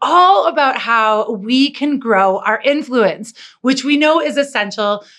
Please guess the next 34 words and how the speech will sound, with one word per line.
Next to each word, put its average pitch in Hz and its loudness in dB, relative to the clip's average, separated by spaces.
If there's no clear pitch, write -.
no 240 0
matter 254 2
what 220 0
career 262 0
or 240 0
industry 214 -6
that 202 -2
we're 220 -2
in. 240 0
If 226 -4
we 233 -2
want 269 0
to 339 -4
be 294 0
effective 262 -4
leaders, 294 -2
or 262 2
if - -6
we 233 -4
want 285 0
to 302 -2
actually 226 -2
sell 311 0
a 269 0
product, 311 0
we 240 -12
have 277 -4
to 294 -4
understand 220 -2
what 202 0
we 226 -6
need 226 -4
to 202 -12
do 254 -2